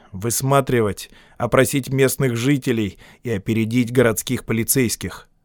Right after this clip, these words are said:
Если Найлз получил бы наводку на это место, доктор Лейман предупредил бы его. Скорее всего, жизнь там идет своим чередом, и жители позабыли мелкие подробности, которые могли бы стать разгадкой запутанного дела.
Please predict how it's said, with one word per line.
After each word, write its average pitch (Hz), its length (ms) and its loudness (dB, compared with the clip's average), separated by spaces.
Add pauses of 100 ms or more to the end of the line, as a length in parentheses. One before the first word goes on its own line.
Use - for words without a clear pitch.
(1300)
Если 131 360 2
Найлз 135 480 6
получил 123 460 2
бы 123 120 2
наводку 123 440 8
на 123 180 2
это 123 180 0
место, 127 600 0
доктор 123 480 2
Лейман 131 360 6
предупредил 131 640 2
бы 107 140 2
его. 95 340 -4 (1800)
Скорее 123 400 0
всего, 120 380 2
жизнь 120 420 2
там 120 240 2
идет 120 240 0
своим 120 340 2
чередом, 120 680 4
и 117 120 -4
жители 131 400 2
позабыли 135 680 2
мелкие 117 420 -2
подробности, 120 720 4
которые 120 380 0
могли 123 320 2
бы 123 120 2
стать 123 280 0
разгадкой 123 540 2
запутанного 120 640 0
дела. 113 440 0